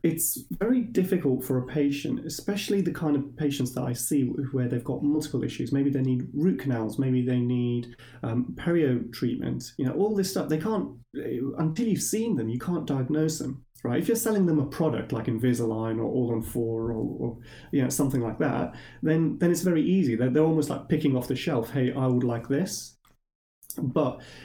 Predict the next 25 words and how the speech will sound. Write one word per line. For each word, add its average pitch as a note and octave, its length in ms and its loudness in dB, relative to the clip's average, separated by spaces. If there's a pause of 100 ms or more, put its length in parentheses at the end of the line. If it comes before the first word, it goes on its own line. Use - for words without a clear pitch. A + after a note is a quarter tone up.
when C#3+ 180 4
you're F#3 200 4
trying F#3 280 0
to E3+ 120 2
sell C#3+ 580 0
a C#3 60 0 (140)
comprehensive D3+ 920 0
solution D3+ 840 0 (340)
to - 160 -8
that, B2 420 -2
you C#3 100 2
know, A#2 180 2 (220)
"We E3+ 240 2
know F#3+ 160 4
your C#3+ 200 2
mouth B2+ 260 0
is - 180 -4
terrible. C#3+ 640 -2
Thank D#3 280 2
you C#3+ 80 0
for B2+ 320 0 (160)
trusting D#3 380 2
us A#2+ 160 0
with C#3 160 4
that. - 340 -2